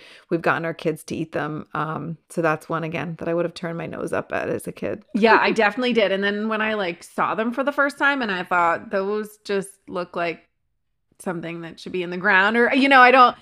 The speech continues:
Speaker 2: I, I don't know. They did not look appetizing to me, but I agree. And the other tip I've gotten, and I do not, I will fully admit, like, Brussels sprouts are one that now if I am offered them or they're part of a dish or if they're at, like, a buffet,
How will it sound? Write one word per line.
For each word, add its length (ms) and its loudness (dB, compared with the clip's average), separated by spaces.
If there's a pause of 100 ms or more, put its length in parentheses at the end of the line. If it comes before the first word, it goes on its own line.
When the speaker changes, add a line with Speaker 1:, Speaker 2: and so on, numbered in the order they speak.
(280)
Speaker 2:
I, 280 8
I 40 10
don't 140 10
know. 120 8
They 120 6
did 160 4
not 320 8
look 100 0
appetizing 520 0
to 80 -8
me, 120 -2
but 160 0 (360)
I 160 6
agree. 460 2
And 340 0
the 120 4
other 220 2
tip 160 -2
I've 140 2
gotten, 260 4
and 160 -2
I 120 2
do 120 0
not, 320 2
I 120 0
will 100 0
fully 320 0
admit, 300 -8
like, 260 -6
Brussels 340 -2
sprouts 320 -2
are 80 0
one 380 -4 (220)
that 160 -2
now 580 2
if 160 0
I 160 0
am 220 -4
offered 380 -2
them 280 2
or 220 0
they're 160 0
part 240 0
of 80 0
a 40 -2
dish 320 -2
or 140 -2
if 100 -10
they're 180 -2
at, 200 4
like, 140 -4
a 40 2
buffet, 380 0